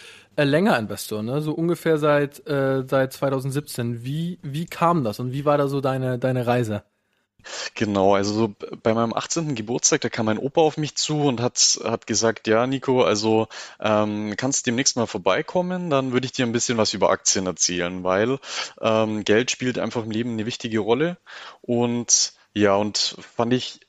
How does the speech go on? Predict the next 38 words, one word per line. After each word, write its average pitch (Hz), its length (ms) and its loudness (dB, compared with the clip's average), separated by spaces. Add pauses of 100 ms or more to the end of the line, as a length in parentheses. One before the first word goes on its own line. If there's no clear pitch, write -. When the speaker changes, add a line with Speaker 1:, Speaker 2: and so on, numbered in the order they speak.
(160)
Speaker 2:
schon - 220 0
immer 147 220 2
recht 117 200 -2
spannend, 117 360 0
aber 98 220 4
hatte 113 180 -2
noch, 104 240 -4
noch, 107 240 -8 (200)
noch 107 160 -12
keine 110 200 -4
Berührungspunkte, 117 1000 -2
äh, 104 200 -2
was 104 160 -2
das 110 120 -6
betrifft. - 500 -4
Und 107 400 -2
genau, 104 240 2
und 95 60 2
dann 95 120 0
war 104 160 2
ich - 140 -8
bei 156 80 -2
ihm. 170 300 -6 (500)
Dann 104 140 -2
hat 113 140 0
er 113 80 4
mir 117 220 2
verschiedene 123 580 -4
Sachen 104 280 -2
gezeigt 104 580 2
mit 110 200 -8
Dividenden 107 720 -2
und 104 340 -6
was 110 160 2
sind 110 200 -2
Blue 117 200 -8
Chips - 540 0
und 101 340 -8